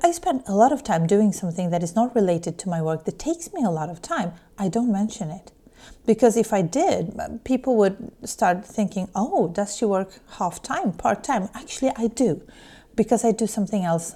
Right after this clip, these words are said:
on the side, or because I, I do something and then I work on the side. But I don't, w-, in, on a platform when I'm meeting people, I don't talk about this, because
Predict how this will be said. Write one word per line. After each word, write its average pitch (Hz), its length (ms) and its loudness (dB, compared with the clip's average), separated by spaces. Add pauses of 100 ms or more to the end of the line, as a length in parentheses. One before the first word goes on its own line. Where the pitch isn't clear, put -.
(120)
on 202 160 6
the 185 80 2
side, 175 500 0
or 165 320 4
because 190 300 0
I, 180 240 0 (200)
I 208 100 6
do 214 120 4
something 180 320 -2
and 170 80 2
then 175 80 2
I 170 80 4
work 180 320 4
on 175 140 0
the 170 60 2
side. 202 260 0
But 220 120 4
I 240 100 6
don't, 262 340 4 (640)
w-, 226 220 0 (280)
in, 269 280 4
on 285 160 2
a - 20 0
platform 262 480 -2
when 190 160 2
I'm 180 140 2
meeting 247 360 2
people, - 560 -4 (320)
I 226 140 4
don't 262 280 2
talk 359 240 -2
about 165 260 0
this, 170 160 -2
because 202 480 0